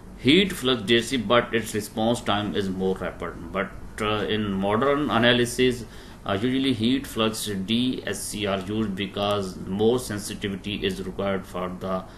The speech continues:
analysis in quality control labs. Now the sample preparation in differential scanning calorimetry accurately weighed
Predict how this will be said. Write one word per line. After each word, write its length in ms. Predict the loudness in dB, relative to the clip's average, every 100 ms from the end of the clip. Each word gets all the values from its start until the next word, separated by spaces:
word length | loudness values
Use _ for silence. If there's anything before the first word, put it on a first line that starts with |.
| -18 -10 -2
analysis 580 | 4 4 4 0 -4 -2
in 280 | -2 -2
quality 480 | -2 -2 -2 -2 -4
control 500 | -2 -4 -4 -4 -4
labs. 840 | -6 -6 -6 -6 -8 -6 -4 -6 -10 -14 -16 -16 -16 -16 -16 -14 -14 -12 -14 -14 -14 -16 -16 -16 -16 -14 -16 -16 -18 -18 -16 -18 -16 -18 -8 6
Now 320 | 8 10 8
the 440 | 8 8 8 6
sample 420 | 2 0 4 2
preparation 580 | 6 4 6 4 4 2
in 100 | 4
differential 640 | 2 2 2 2 0 -2 -2
scanning 540 | -4 0 4 4 4
calorimetry 840 | 2 4 4 4 4 2 0 0 2
accurately 640 | 0 2 4 4 4 2
weighed 380 | 4 4 2